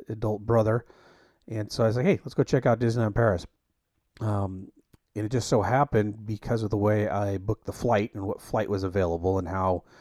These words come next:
the, um, schedule worked, um, using miles, I was there probably, I guess I was about seventy-two hours earlier than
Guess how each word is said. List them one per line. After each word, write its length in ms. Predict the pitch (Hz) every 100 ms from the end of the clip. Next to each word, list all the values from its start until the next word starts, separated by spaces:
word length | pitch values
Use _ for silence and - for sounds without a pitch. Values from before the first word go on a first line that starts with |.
| - - _ _
the, 640 | 95 95 95 92 90 90 90
um, 420 | 90 90 90 90
schedule 560 | - - 120 117 104 90
worked, 400 | 87 85 - - - - _ _ _ _ 110
um, 520 | 98 92 95 92 -
using 340 | 104 107 98 95
miles, 480 | 143 127 101 110 -
I 540 | 98 95 92 92 92
was 180 | 92 92
there 340 | 101 98 101 - -
probably, 720 | - 147 170 160 156 147 127 - _ _ _ _ _ _ _ _ _ _ _ _
I 40 | 151
guess 140 | 196
I 20 |
was 80 | 143
about 180 | 127 101
seventy-two 640 | - 139 127 110 - 117
hours 400 | 98 98 95 90 - _ _ -
earlier 560 | 117 120 113 104 95 92
than 800 | 90 95 95 95 90 95 92